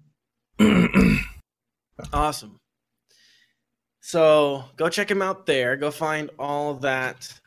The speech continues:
Speaker 2: stuff. Uh, if you're in the Twitch chat at this exact moment, you should be seeing a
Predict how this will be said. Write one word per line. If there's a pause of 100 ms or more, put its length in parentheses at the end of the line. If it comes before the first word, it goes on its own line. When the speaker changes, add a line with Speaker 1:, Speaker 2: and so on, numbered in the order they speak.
(240)
Speaker 2:
stuff.
Uh,
if
you're
in
the
Twitch
chat
at
this
exact
moment, (380)
you
should
be
seeing (600)
a